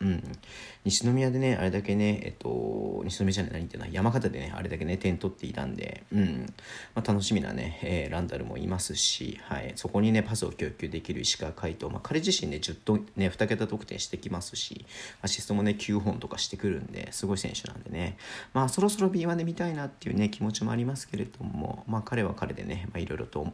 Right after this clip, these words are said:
考えることがあって、うん、ビーツにいるのかなというふうにも思いますんで、はい。えー、ね、あの、エフイ名古屋、すごく一躍これでまたね、注目になったなっていうふうに思ってます。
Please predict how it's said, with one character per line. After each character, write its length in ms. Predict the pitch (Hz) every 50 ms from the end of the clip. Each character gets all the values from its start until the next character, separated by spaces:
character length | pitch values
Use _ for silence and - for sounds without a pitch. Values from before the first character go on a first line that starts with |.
| - -
考 140 | - 95 90 87
え 60 | 90
る 60 | -
こ 120 | - - -
と 80 | 82
が 100 | - 82
あ 20 | -
っ 20 |
て、 280 | - - 64 - - - -
う 40 | 98
ん、 120 | 92 82
ビ 100 | 82 85
ー 40 | -
ツ 120 | - - 92
に 80 | 92
い 20 | 95
る 60 | 95
の 100 | 95 -
か 140 | - - -
な 80 | -
と 100 | 64 -
い 20 | -
う 0 |
ふ 20 |
う 20 | -
に 40 | 64
も 120 | - -
思 180 | 73 78 87 90
い 80 | 78
ま 100 | - -
す 160 | - - -
ん 60 | - - - -
で、 200 | - - - - - - - - - - - -
は 160 | - - -
い。 120 | - - - - - - - - -
え 640 | 104 104 104 95 95 92 82 80 65 50 50 - -
ー、 40 | 73
ね、 280 | 95 92 80 - - -
あ 100 | - 85
の、 440 | 73 76 73 58 50 50 50 50 -
エ 40 | 101
フ 120 | - -
イ 60 | 101 92
名 100 | 90 87
古 100 | 80 67
屋、 80 | -
す 140 | - - 95
ご 100 | 101 98
く 120 | - -
一 240 | - 98 - - 127
躍 180 | 127 123 - 107
こ 100 | - 110
れ 60 | 104
で 80 | 98 101
ま 100 | 104 98
た 80 | 104
ね、 120 | 104 104 98
注 240 | - - - 92 90
目 300 | 87 90 - - 85 85
に 60 | 85
な 80 | 85 -
っ 40 |
た 100 | - 62
な 100 | 62 -
っ 40 | -
て 120 | - - -
い 20 |
う 40 | -
ふ 40 | 127
う 20 |
に 80 | 107 -
思 180 | - - -
っ 40 | -
て 260 | - - _ - -
ま 140 | - 120 -
す。 260 | - - - - -